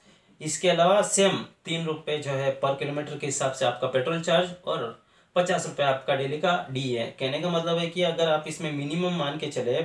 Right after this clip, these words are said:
पन्द्रह हज़ार salary जो है मान के चले, plus छः हज़ार रुपये incentive मान के चले,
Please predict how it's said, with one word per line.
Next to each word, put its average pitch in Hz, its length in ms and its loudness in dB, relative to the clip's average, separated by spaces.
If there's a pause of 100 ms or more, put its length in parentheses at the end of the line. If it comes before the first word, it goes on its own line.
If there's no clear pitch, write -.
पन्द्रह 143 260 -2
हज़ार 165 180 0
salary 151 480 -4
जो 156 140 -4
है 156 80 -2
मान 147 220 -4
के 147 80 -8
चले, 127 280 0
plus 165 320 -2
छः 151 140 -4
हज़ार 147 160 4
रुपये 151 200 -2
incentive 147 380 -4
मान 135 200 -4
के 127 100 -6
चले, 110 260 -4